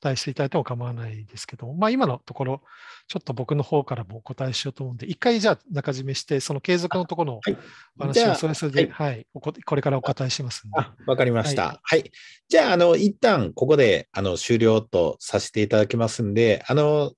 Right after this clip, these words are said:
Speaker 2: この後、あの、五分ぐらいですかね。あの、継続の話だけ簡単に、
Speaker 1: はい。
Speaker 2: あの、させていただいて、
Speaker 1: はい。
Speaker 2: まあ、そのあたり、あの、講義に来ていただいたらより、あの、伝えられると思いますんで、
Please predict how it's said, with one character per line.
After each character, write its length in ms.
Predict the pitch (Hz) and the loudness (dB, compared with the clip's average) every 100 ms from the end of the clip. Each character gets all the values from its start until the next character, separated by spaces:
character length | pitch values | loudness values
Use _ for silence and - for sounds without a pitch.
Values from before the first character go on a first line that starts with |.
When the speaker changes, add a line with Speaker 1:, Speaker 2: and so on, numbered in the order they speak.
| _ | _
Speaker 2:
こ 140 | - | -2
の 140 | 196 196 | 4 4
後、 480 | 127 127 117 107 - - | 4 6 6 6 0 -8
あ 80 | |
の、 160 | 123 113 | -4 -4
五 240 | 123 147 | 4 4
分 200 | 160 196 | 6 6
ぐ 60 | 214 | 6
ら 100 | 254 | 6
い 60 | 165 | 4
で 80 | 80 | 0
す 80 | |
か 120 | - 104 | -6 -2
ね。 220 | 143 139 _ - | 0 -2 _ -4
あ 80 | 123 | 0
の、 380 | 120 117 107 107 | 2 2 0 -4
継 160 | - 120 | 0 4
続 240 | 120 117 | 4 2
の 100 | 120 | 2
話 320 | 113 127 120 | 2 2 0
だ 120 | 107 90 | -2 0
け 160 | 90 | -2
簡 260 | - 113 - | 0 0 2
単 180 | 110 113 | 2 2
に、 100 | 117 | 0
Speaker 1:
は 80 | |
い。 140 | 113 - | -2 -4
Speaker 2:
あ 80 | 95 | -6
の、 180 | 98 85 | -4 -4
さ 160 | - | -4
せ 140 | 101 - | -4 0
て 100 | 104 | 0
い 80 | 101 | 2
た 100 | 117 | 4
だ 120 | 113 | 4
い 100 | 85 | 2
て、 320 | - 104 95 | -2 0 2
Speaker 1:
は 100 | 156 | 0
い。 140 | 151 - | -8 0
Speaker 2:
ま 80 | 202 | 2
あ、 20 | |
そ 120 | - | 4
の 120 | 247 | 4
あ 60 | 262 | 6
た 100 | 240 | 8
り、 100 | 120 | 6
あ 60 | |
の、 200 | 95 85 - | 4 -2 -4
講 160 | - 151 | 4 8
義 200 | 170 180 | 8 6
に 260 | 165 165 156 | 4 0 -2
来 120 | - | -2
て 120 | 160 | 2
い 40 | |
た 100 | 170 | 6
だ 80 | 170 | 6
い 80 | 139 | 6
た 100 | 98 | 4
ら 80 | 92 | 0
よ 160 | 98 | 2
り、 320 | 117 113 107 - _ | 4 4 2 -2 _
あ 100 | 90 | -10
の、 480 | 90 82 73 - - _ _ | -8 -6 -8 -10 -18 _ _
伝 300 | - 104 101 | -4 2 4
え 80 | 98 | 6
ら 160 | 104 | 4
れ 120 | 101 | 4
る 120 | 107 - | 0 -2
と 100 | - | -4
思 180 | 85 90 | -2 -2
い 80 | 90 | -4
ま 120 | 92 | -6
す 160 | - 90 | -8 -10
ん 120 | 78 | -2
で、 240 | 95 90 | 0 0